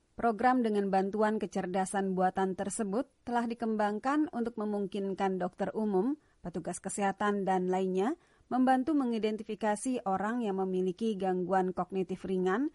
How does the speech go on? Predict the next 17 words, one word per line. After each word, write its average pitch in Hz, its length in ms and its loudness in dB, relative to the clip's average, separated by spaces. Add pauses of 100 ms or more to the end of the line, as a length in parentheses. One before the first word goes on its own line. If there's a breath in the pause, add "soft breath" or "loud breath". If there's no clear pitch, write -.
(280 loud breath)
atau 202 480 2
mild 196 480 0
cognitive 185 560 -2
impairment, 185 720 2
disingkat 180 640 -4 (160)
M 196 160 0
C 220 240 2
I. 175 320 -4 (560)
Gangguan 220 560 2
bisa 262 240 0
berupa 220 320 2
penurunan 208 560 0
daya 190 320 2
ingat 202 320 -2 (160)
dan 208 400 0
memengaruhi 208 640 0
bahasa 185 640 0